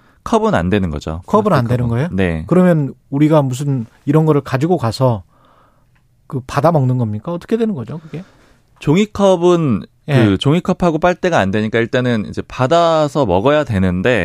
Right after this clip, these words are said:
Speaker 2: 예.
Speaker 1: 근데 다만 이제 실제로는 그
Speaker 2: 실내에서는 그냥 먹을 거고.
Speaker 1: 맞습니다.
Speaker 2: 예.
Speaker 1: 그렇게 그냥 먹게 될 거고,
Speaker 2: 예.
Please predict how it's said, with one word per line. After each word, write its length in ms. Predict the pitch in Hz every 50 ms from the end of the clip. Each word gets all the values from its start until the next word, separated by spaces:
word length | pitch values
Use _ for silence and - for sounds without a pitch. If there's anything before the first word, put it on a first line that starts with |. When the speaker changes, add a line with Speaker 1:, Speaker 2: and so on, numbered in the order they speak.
| 78 139
Speaker 2:
예. 260 | 135 127 131 165 226 - - - - - - - _ -
Speaker 1:
근데 100 | - 139
다만 400 | 123 - 131 139 156 175 170 151
이제 420 | 127 110 120 120 117 110 101 87 78
실제로는 880 | - - 196 196 196 - 196 190 180 180 170 170 175 190 202 202 202 214 - _ _
그 420 | - - 123 123 120 110 101 87 -
Speaker 2:
실내에서는 600 | - - 277 285 285 285 277 - 254 233 214 165
그냥 260 | - 147 156 151 139
먹을 260 | 123 120 117 135 135
거고. 320 | 127 - 135 113 107 107 110
Speaker 1:
맞습니다. 480 | 101 104 233 123 113 104 160 - 139
Speaker 2:
예. 100 | 135 127
Speaker 1:
그렇게 180 | 127 160 202 135
그냥 240 | 139 135 135 120 90
먹게 240 | 90 92 - 156
될 100 | 123 110
거고, 440 | 92 - 101 101 - 147 143 113 78 151
Speaker 2:
예. 300 | 147 135 131 139 180